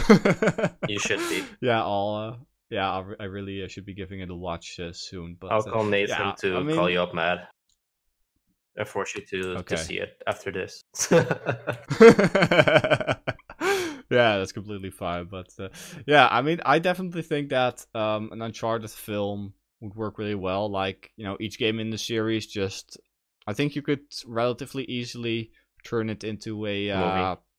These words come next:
Speaker 1: two, two and a half, three hour
Speaker 2: Yeah.
Speaker 1: film. I mean, I mean, I think, like, two, two and a half hours would be, uh, would be the max or something. But, uh, I, I definitely think it would work, and,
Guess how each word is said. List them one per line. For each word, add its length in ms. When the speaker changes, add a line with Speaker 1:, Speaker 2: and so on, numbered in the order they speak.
Speaker 1:
two, 540
two 140
and 100
a 20
half, 240
three 240
hour 220
Speaker 2:
Yeah. 140
Speaker 1:
film. 260
I 80
mean, 340
I 140
mean, 440
I 60
think, 400
like, 340
two, 200
two 100
and 60
a 40
half 120
hours 240
would 80
be, 240
uh, 240
would 180
be 80
the 60
max 280
or 60
something. 380
But, 260
uh, 240
I, 160
I 80
definitely 380
think 200
it 140
would 120
work, 520
and, 500